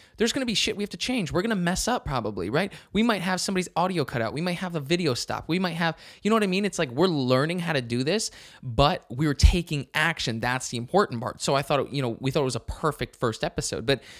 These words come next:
I mean, becoming hybrid, i-, it is us literally building this company, uh, from the ground up, and we are starting to document the journey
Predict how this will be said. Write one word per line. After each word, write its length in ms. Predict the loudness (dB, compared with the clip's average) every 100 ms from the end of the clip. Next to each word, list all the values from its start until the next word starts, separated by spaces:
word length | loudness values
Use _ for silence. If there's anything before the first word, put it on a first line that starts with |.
| -20 -6
I 60 | -2
mean, 240 | 0 -2 -8 _ -4
becoming 420 | -2 0 0 0
hybrid, 480 | -2 -4 -2 -4 -6 _ _ _ _ -10
i-, 40 |
it 480 | -6 -6 -2 -2 2
is 180 | 0 -2 -4
us 440 | -2 0 -2 -8 -8
literally 420 | 0 2 4 2
building 640 | -2 2 4 4 2 0
this 160 | 2 -2
company, 680 | -2 -8 -6 -8 -8 -12 _ _ _ -20
uh, 60 | -20 -20 -20 -20 _
from 380 | -6 2 2 2
the 60 | 0
ground 500 | 0 2 2 2 -2 0
up, 220 | -2 0
and 180 | -4 -2
we 80 | -2
are 80 | -2
starting 640 | -2 -2 0 2 0 -2
to 120 | -6
document 640 | -4 -2 -2 -2 -4 -4
the 60 | -6
journey 500 | -4 0 0 0 -6